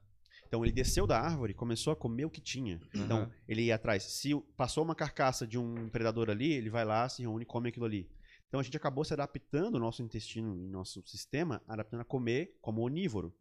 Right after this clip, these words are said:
Speaker 2: Uhum.
Speaker 1: A gente come de tudo e consegue sobreviver.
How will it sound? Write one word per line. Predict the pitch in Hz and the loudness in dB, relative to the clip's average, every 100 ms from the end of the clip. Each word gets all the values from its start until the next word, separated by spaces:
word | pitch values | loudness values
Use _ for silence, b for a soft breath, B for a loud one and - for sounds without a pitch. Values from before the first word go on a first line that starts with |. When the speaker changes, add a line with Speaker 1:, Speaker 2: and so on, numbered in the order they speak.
| - | -10
Speaker 2:
Uhum. | 95 | -6
Speaker 1:
A | 110 | -4
gente | 123 | -4
come | 123 98 107 147 196 | -6 -6 -2 -2 -4
de | 110 | -10
tudo | 110 202 165 98 - _ - | -8 -6 -6 -8 -12 _ -12
e | |
consegue | 107 107 104 101 | -6 -4 -4 -4
sobreviver. | 110 98 95 90 | -2 -2 -2 -2